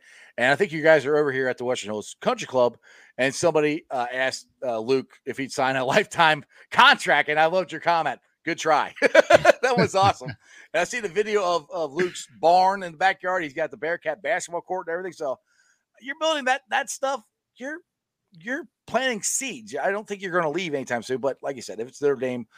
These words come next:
Speaker 1: Ohio State, yeah, I, I think he, he might go. But it is six twenty-one. You said you'd give me twenty minutes. I will let you go. I appreciate you coming on, Dan. Tell everybody about your, your Bengals Booth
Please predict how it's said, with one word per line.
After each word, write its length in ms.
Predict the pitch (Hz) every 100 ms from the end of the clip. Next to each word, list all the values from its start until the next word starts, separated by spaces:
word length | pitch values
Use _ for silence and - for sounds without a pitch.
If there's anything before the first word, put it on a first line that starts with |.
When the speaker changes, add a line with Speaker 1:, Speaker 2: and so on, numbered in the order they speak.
| - -
Speaker 1:
Ohio 280 | 110 123 120
State, 320 | - 117 113 -
yeah, 220 | 107 87
I, 240 | 98 -
I 40 | 107
think 180 | 113 98
he, 200 | 95 -
he 160 | -
might 260 | 98 90 90
go. 260 | 82 76 - - - - -
But 160 | 170 180
it 160 | 202 220
is 160 | 185 -
six 480 | - 240 - - - -
twenty-one. 560 | - 196 214 175 165 147
You 80 |
said 240 | 131 147 127
you'd 100 | 117
give 120 | 127
me 100 | 120
twenty 260 | - 123 117
minutes. 300 | 110 110 -
I 160 | 107 170
will 160 | 175
let 200 | 156 156
you 80 | 127
go. 200 | 113 123
I 120 | 120
appreciate 600 | 147 - 196 202 185 175
you 60 | 151
coming 260 | 160 160 151
on, 200 | 151 135
Dan. 320 | 147 147 139 - - - -
Tell 160 | 196
everybody 300 | 240 240 233
about 320 | 220 202 185 -
your, 240 | 170 165
your 280 | 156 143 135
Bengals 360 | - 175 170
Booth 200 | 135 151